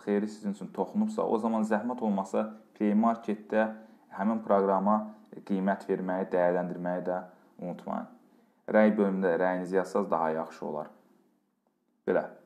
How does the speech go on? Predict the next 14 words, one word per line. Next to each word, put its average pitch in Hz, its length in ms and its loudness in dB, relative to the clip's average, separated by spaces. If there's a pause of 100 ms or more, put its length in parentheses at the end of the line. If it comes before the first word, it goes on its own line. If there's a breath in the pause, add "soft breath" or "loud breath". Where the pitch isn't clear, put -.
(180)
başlayırıq 143 400 2
birinci 135 240 -2
sualımızdan. 107 680 8 (1500)
Müəllim 135 400 6
xalqımızın, 135 680 6 (120)
dövlətimizin 113 800 6
zəfəri 107 320 6
ilə 110 160 6
nəticələnən 98 680 0
qırx 107 180 -2
dörd 143 220 2
günlük 117 260 4
müharibə 101 420 6
ilə 107 140 6